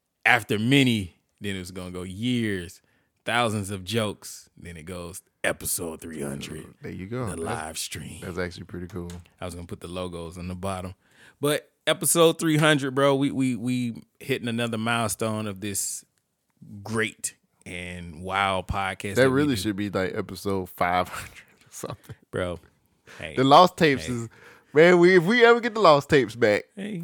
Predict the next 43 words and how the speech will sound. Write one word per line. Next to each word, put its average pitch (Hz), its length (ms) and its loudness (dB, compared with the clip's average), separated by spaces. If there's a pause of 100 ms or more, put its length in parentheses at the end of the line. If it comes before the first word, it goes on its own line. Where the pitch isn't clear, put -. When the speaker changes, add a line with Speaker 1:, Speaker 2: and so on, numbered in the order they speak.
(120)
Speaker 2:
Nas, 165 520 6
you 180 100 0
can 151 120 -4
forget 127 460 2
it. 85 120 -6 (460)
<laughs> - 100 4 (560)
'Cause 175 200 6
our 202 120 10
lost 190 320 6
tapes 190 220 6
Speaker 1:
Can 185 80 4
we 180 100 4
Speaker 2:
is 151 80 -2
Speaker 1:
do 151 180 8
Speaker 2:
better. 156 140 4
Speaker 1:
them? 165 280 0 (440)
Can 135 240 2
we 156 100 0
put 160 260 -2
those 139 240 0
back 135 280 -2
out? 135 280 -6
The 85 60 -4
Speaker 2:
The, 135 60 2
Speaker 1:
audio 123 380 2
was 120 120 0
shit. 123 460 -2
Speaker 2:
the 131 100 0
Speaker 1:
The 120 80 -4
Speaker 2:
no- 131 100 4
Speaker 1:
things 131 300 4
we 123 120 0
were 123 100 4
saying 120 420 2
was 117 140 -4
bad. 117 520 2 (140)
Speaker 2:
You 440 140 8
ain't 415 120 8
never 403 200 6
heard 370 180 4
a 302 40 2
remaster? 415 920 4
Speaker 1:
<laughs> 988 40 -6